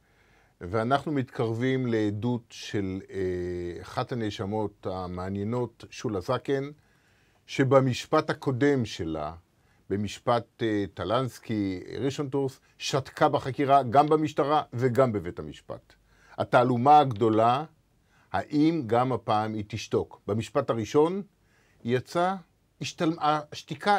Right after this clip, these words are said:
השתלמה לה. היא לא קיבלה אפילו יום מאסר אחד בפועל, אלא עבודות שירות. התעלומה הגדולה, כמו שאני אומר, הפעם האם היא תשתוק? המצב הפעם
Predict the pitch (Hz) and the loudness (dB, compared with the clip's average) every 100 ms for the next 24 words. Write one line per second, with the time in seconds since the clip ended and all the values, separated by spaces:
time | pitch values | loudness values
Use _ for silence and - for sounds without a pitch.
0 | - 156 - 175 175 170 120 - _ _ | 0 -8 -4 -2 -2 -2 -4 -8 _ _
1 | _ - 139 165 170 160 160 156 160 160 | _ -6 0 0 -2 -2 0 0 -2 -2
2 | 147 135 170 156 127 - 139 131 113 - | 2 4 4 2 -4 -2 -4 -4 -4 -4
3 | 120 104 101 - 117 90 71 - _ _ | -4 -6 -8 -4 -2 -2 -4 -14 _ _
4 | 104 110 101 101 101 101 - 82 76 _ | -2 0 0 0 -2 -2 -6 -10 -10 _
5 | - _ _ _ _ 120 - 123 123 131 | -20 _ _ _ _ -4 0 0 2 2
6 | 117 110 120 117 120 120 120 120 123 123 | 2 0 -2 -2 -8 -6 -6 -4 -4 -4
7 | - _ 113 - 147 135 135 113 120 131 | -6 _ -10 -2 0 0 0 -2 -2 -2
8 | 123 - 123 - - - 110 - - _ | -6 -8 -10 -8 -8 -2 -4 -4 -20 _
9 | _ _ _ - 104 104 101 - - 139 | _ _ _ -6 -2 -2 -4 -10 -6 -4
10 | 123 110 - 120 117 | -4 -6 -4 -4 -4